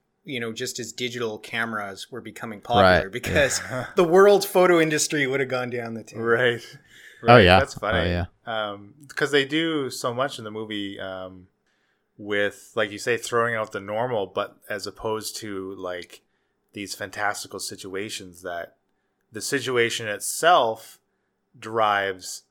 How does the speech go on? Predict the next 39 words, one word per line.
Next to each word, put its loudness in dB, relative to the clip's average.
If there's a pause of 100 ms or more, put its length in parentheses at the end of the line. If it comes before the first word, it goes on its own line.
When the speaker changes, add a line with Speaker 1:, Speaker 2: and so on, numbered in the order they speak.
(360)
Speaker 3:
the, -12
the, -12
the -14
thrill 0
or -6
the, -12
the -14
intensity. -10 (360)
Speaker 2:
Mm-hmm. -4
Speaker 3:
Um, -18 (240)
but 2
it's -6
really, 0
it 0
all 4
just -8
hinges -12
on -10
Robin -6
Williams' -14
character -6
<laughs> -6
and -14
just, -14
like, -8
his -18
mannerisms -8
and -20 (680)
the -8
way 0
he -6
presents -6
himself -12 (380)
to -14
the -10
world -8 (320)
as -18
well. -12 (100)
Speaker 2:
Yeah, 0